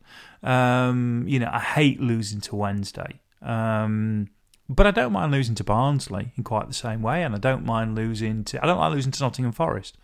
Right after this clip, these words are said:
Um, and I, and I can't tell you why that necessarily is, um, but they're just teams that, for whatever reason, if you're a Sheffield United fan, you just don't like losing to that team. I hate losing to Millwall. Millwall's a team I hate losing to.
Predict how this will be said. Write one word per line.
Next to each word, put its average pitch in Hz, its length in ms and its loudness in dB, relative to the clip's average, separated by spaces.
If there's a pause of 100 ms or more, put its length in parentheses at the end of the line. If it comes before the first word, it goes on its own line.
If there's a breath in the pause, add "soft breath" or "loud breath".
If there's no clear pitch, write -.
(680 loud breath)
Um, 143 840 4 (200)
and 156 120 2
I, 165 80 6 (100)
and 156 120 4
I 165 40 4
can't 208 300 4
tell 180 160 6
you 170 140 4
why 151 260 4
that 139 400 0
necessarily 127 840 2
is, - 480 -2 (100)
um, 127 920 -2 (460 loud breath)
but 143 340 2
they're 165 100 4 (140)
just - 200 -4
teams 165 400 2
that, 156 280 2 (180)
for - 220 -2
whatever 170 300 4
reason, 120 320 4
if 151 160 0
you're 117 100 2
a 113 40 0
Sheffield 147 340 2
United 104 400 0
fan, 123 220 0
you 131 100 6
just 156 380 0
don't 135 240 2
like 123 340 0
losing 113 480 2
to 117 120 -6
that 107 280 -2
team. 120 220 -2
I 151 40 2
hate 247 200 0
losing 208 240 0
to 135 80 0
Millwall. 117 640 2 (200)
Millwall's 165 400 4
a 120 60 -10
team 113 180 -8
I 107 60 -10
hate 131 340 -4
losing 117 340 -10
to. - 200 -16